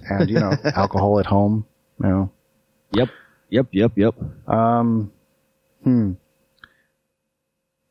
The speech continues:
Speaker 1: So yeah, as long as we're talking about alcohol, I, did I tell you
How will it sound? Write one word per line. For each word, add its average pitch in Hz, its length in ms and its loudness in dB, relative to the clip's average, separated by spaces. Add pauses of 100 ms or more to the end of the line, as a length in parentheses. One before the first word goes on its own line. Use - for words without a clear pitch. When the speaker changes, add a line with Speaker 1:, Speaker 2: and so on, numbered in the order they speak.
Speaker 1:
So - 140 -2
yeah, 139 160 4
as 120 160 2
long 156 140 2
as 135 60 2
we're 120 80 2
talking 127 240 0
about 104 180 4
alcohol, 101 400 0
I, 101 100 2
did 139 140 2
I 208 100 2
tell 185 240 2
you 185 640 -4